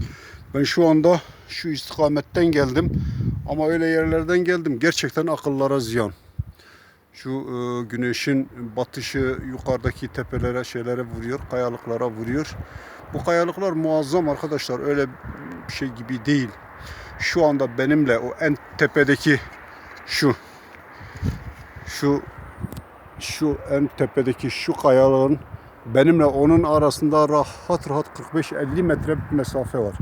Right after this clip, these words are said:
Böyle, böyle buradan dik bir, e, şeydir, kayalıktır. Rahat rahat elli metre var arkadaşlar.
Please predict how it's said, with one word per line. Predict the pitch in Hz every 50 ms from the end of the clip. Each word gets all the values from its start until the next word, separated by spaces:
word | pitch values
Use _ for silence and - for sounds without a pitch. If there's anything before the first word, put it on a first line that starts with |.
| - - - - - - - - - - - -
Böyle, | 127 131 131 127 127 123 120 120 120 131 143 160 151 - - - - - - - - - - - - - - - - - - - - - - - -
böyle | - 131 143 139 131 131 123 117
buradan | 123 123 120 120 143 156 151 143 - - - - - - - -
dik | - 127 - - - - - - - - - - - - - - - - - - - - 104 135
bir, | 139 139 135
e, | 127 120 - - 139 127 123 120 120 120 117 113 113 113 107 - -
şeydir, | 127 120 113 110 147 147 - - - - - - - -
kayalıktır. | 127 123 123 123 127 123 - - - 170 - - - - - - - - - - - - - - - - - 147
Rahat | 135 - - 214 - -
rahat | 165 175 185 180 165
elli | 160 147 160 165
metre | 160 151 143 - 151 135
var | 131 131 131 131
arkadaşlar. | 131 120 - 143 120 120 110 - - 117